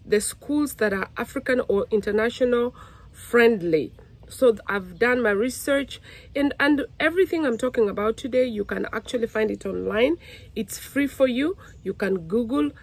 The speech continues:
scholarships, uh, for international students and Google and study and do your own research. This is a version of what I Googled and, and researched for you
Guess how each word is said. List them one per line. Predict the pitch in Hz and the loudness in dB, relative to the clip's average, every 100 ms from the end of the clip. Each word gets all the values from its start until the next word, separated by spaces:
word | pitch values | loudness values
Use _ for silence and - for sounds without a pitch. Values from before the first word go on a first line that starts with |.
| - | -20
scholarships, | - - - 240 262 269 - 254 240 233 - - - - - - | -18 -16 -2 2 2 2 0 -4 -2 -4 -8 -20 -20 -20 -20 -6
uh, | 202 196 185 180 - | -4 -4 -6 -10 -12
for | - 208 202 | -6 -4 0
international | 214 202 202 233 269 269 | 0 0 0 0 -2 -4
students | - - 247 214 214 208 - - - - | -6 -6 -2 0 0 -2 -8 -18 -20 0
and | 214 208 190 | 2 2 -2
Google | 165 269 233 269 - | -2 -2 0 -4 -2
and | 180 165 | -4 -4
study | - - 254 247 254 - | -8 0 2 2 0 -4
and | 180 156 151 - 156 185 | -4 -4 -6 -10 -10 -2
do | 247 | 2
your | 214 - | 2 2
own | 220 220 196 | 0 0 -2
research. | 214 202 - - - - - - - | -4 -6 -8 -8 -12 -20 -20 -14 -4
This | 277 - | -2 -4
is | - - | -14 -8
a | 202 | -4
version | 185 240 262 269 262 - | 0 0 2 0 0 -2
of | 190 175 - - - | -4 -6 -14 -20 0
what | 214 240 247 - | 2 2 0 -6
I | 175 | -6
Googled | 160 208 226 262 262 254 - | -4 -6 -4 -2 -2 -2 -4
and, | 180 165 - | -2 -2 -6
and | 165 165 | -8 -4
researched | 214 233 - 226 - | -4 -4 -4 -4 -6
for | - - 214 | -16 0 2
you | 214 269 | 2 -4